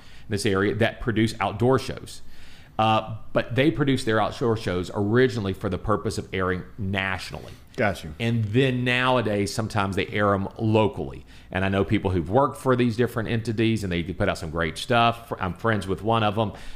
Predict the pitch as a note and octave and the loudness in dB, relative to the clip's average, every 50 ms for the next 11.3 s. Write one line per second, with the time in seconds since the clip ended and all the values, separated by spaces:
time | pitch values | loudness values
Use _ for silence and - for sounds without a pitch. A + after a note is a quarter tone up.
0 | - - - F2+ F2 F2+ F2+ F2+ F2+ F2+ F2+ F2+ - - F2 E2+ D#2+ F2 G2+ G#2 | -10 -8 -4 0 2 2 2 2 2 2 2 0 0 -2 -4 -6 -4 0 0 2
1 | G2 F2+ - F2+ G#2+ G#2 A2 A2 G#2+ A2 A2 - - F2+ E2+ - - - F2 E2 | 2 2 2 2 4 6 6 6 6 4 2 0 -2 -4 -6 -4 -4 -4 -4 -4
2 | D2 E2+ G2 G2+ G#2 G2+ G#2 F2 G2 G#2 G#2 G2+ G#2 G#2+ G#2 G#2+ - G#2 G2+ G#2+ | -4 -4 -4 -2 -2 -4 -4 -4 -2 0 0 2 0 0 -2 -2 -2 -2 -2 0
3 | G2+ G#2 G#2 G2+ F#2+ G#2 G2+ G2+ G2+ G#2 G#2 G#2+ G2+ - - - - - - - | 2 2 0 0 -2 -4 -4 -2 0 0 0 -2 -2 -4 -8 -14 -18 -18 -12 -6
4 | - E2+ F2 F2+ F2+ E2+ E2+ - E2+ E2 E2 D#2 - F#2 G2+ F#2+ F#2+ F2 F2 G2+ | -2 0 0 2 2 0 0 0 0 0 0 -2 -2 0 0 0 0 0 0 2
5 | A2 A2+ A2 G#2+ G#2+ G#2+ G#2+ G#2 G2+ F#2+ G#2+ G#2+ F#2+ G2+ G#2 G2 G2+ F#2 F2+ G2 | 2 2 4 2 2 2 2 2 2 2 0 0 2 2 2 2 0 0 -2 -2
6 | G2+ G2+ G2+ G2+ G#2 G2+ F#2 - - - - - - - - F2 F2 F2 E2+ E2 | 0 2 2 2 2 2 0 -4 -10 -20 -20 -20 -16 -8 -2 0 0 2 2 2
7 | E2+ E2+ E2 D#2+ - G2+ F#2 F2+ - - - F2+ E2 E2 F#2+ G2 G#2+ G#2+ - - | 2 2 0 0 -2 -2 -2 -2 -4 -4 -6 -4 -4 -2 0 2 2 2 0 -2
8 | - G2 F2 G2+ G2+ F#2+ - - - G2 F2+ F2+ F2+ F2 E2+ E2 D#2 - - - | -4 -2 0 2 2 0 -2 -2 -4 -2 -2 -2 -2 -2 -2 -2 -4 -4 -4 -2
9 | G2 G2 F#2+ G2 G2 E2 E2+ E2 D#2 E2+ E2+ D#2 D2 - - - - G2+ F#2+ - | -2 0 0 2 0 0 0 -2 -4 -4 -6 -6 -8 -10 -8 -4 -4 -2 0 0
10 | G#2 F#2+ F2 F2 E2 - - G2 G2 - A2 A2 G#2+ G#2+ - G#2 F2 E2 D#2+ D#2 | 0 0 0 -2 -2 0 2 2 2 2 -2 -6 -6 -6 -4 -2 -2 -2 -2 -2
11 | D#2 D2 - - F2+ | -4 -6 -8 -8 -8